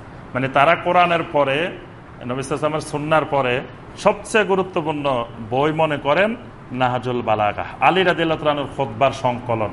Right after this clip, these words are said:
আলী রাদিয়াল্লাহু তাআলা আনহুর খুতবাগুলো শুনলেই বোঝা যায় যে আলী রাদিয়াল্লাহু তাআলা আনহু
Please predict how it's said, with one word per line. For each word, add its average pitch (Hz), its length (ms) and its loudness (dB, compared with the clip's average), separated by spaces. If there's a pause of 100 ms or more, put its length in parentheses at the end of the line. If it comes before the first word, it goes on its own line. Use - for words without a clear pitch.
(580)
আলী 180 220 6
রাদিয়াল্লাহু 220 280 2
তাআলা 233 180 4
আনহুর 233 160 0
খুতবাগুলো 190 580 2
শুনলেই 202 400 -2
বোঝা 160 300 0
যায় 127 340 4 (380)
যে 151 80 -2
আলী 151 300 2
রাদিয়াল্লাহু 180 420 -2
তাআলা 180 100 4
আনহু 180 160 -2